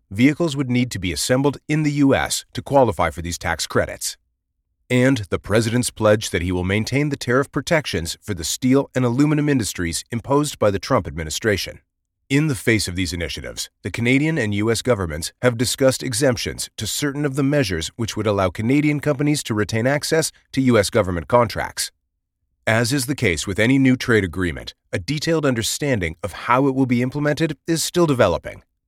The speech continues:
For example, Canada has joined Mexico in seeking formal consultation with the U S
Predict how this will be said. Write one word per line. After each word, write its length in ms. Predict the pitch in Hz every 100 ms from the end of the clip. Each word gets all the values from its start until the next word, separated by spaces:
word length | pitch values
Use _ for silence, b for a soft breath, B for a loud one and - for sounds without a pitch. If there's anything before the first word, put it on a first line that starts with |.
| _
For 240 | - 104
example, 580 | 98 127 151 - 71 - _ _
Canada 380 | - 131 160 170
has 160 | 151 139
joined 280 | 127 120 95
Mexico 600 | 101 - - 78 71 -
in 120 | 120
seeking 400 | - 131 127 110
formal 400 | - 135 139 160
consultation 720 | - 135 127 127 - 120 87 82
with 140 | 78
the 80 | 87
U 260 | 92 95
S 260 | 82 -